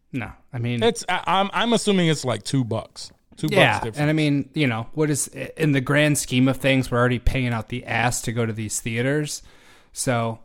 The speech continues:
Speaker 1: you know, and if
Speaker 2: You're
Speaker 1: it's
Speaker 2: not
Speaker 1: something
Speaker 2: really
Speaker 1: I
Speaker 2: a
Speaker 1: wanna
Speaker 2: theater
Speaker 1: see, I don't,
Speaker 2: guy
Speaker 1: I don't go
Speaker 2: anyway.
Speaker 1: to the theater all the time. You know, I don't fuck with the theater all the time.
Speaker 2: Yeah,
Speaker 1: So
Speaker 2: yeah.
Speaker 1: when I go to
Speaker 2: So
Speaker 1: the
Speaker 2: it's a
Speaker 1: theater and I
Speaker 2: splurge.
Speaker 1: wanna see something, I'm gonna fucking see it, regardless of two
Speaker 2: Right.
Speaker 1: bucks, three. Like, I'm probably still gonna go for, like, a new Tarantino movie's dropping,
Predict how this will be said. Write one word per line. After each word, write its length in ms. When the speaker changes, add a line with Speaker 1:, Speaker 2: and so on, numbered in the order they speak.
Speaker 1:
you 120
know, 100
and 120
if 80
Speaker 2:
You're 60
Speaker 1:
it's 100
Speaker 2:
not 60
Speaker 1:
something 160
Speaker 2:
really 100
Speaker 1:
I 40
Speaker 2:
a 20
Speaker 1:
wanna 180
Speaker 2:
theater 140
Speaker 1:
see, 120
I 120
don't, 100
Speaker 2:
guy 60
Speaker 1:
I 40
don't 120
go 140
Speaker 2:
anyway. 20
Speaker 1:
to 140
the 60
theater 240
all 120
the 60
time. 220
You 80
know, 200
I 60
don't 140
fuck 220
with 80
the 80
theater 320
all 140
the 100
time. 180
Speaker 2:
Yeah, 60
Speaker 1:
So 140
Speaker 2:
yeah. 40
Speaker 1:
when 140
I 120
go 160
to 60
Speaker 2:
So 40
Speaker 1:
the 80
Speaker 2:
it's 100
a 40
Speaker 1:
theater 220
and 120
I 20
Speaker 2:
splurge. 120
Speaker 1:
wanna 160
see 200
something, 480
I'm 120
gonna 100
fucking 380
see 260
it, 160
regardless 600
of 140
two 120
Speaker 2:
Right. 60
Speaker 1:
bucks, 300
three. 180
Like, 240
I'm 200
probably 360
still 280
gonna 180
go 200
for, 200
like, 160
a 80
new 160
Tarantino 580
movie's 380
dropping, 560